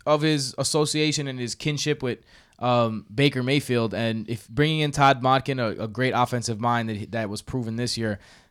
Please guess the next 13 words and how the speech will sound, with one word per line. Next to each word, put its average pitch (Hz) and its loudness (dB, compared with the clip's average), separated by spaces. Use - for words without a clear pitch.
that 165 4
is 196 6
a 143 4
lethal 143 0
combination. 135 0
Who'd 160 0
they 190 6
bring 196 2
in 202 6
at 185 6
D 185 4
C 190 4
again? 196 2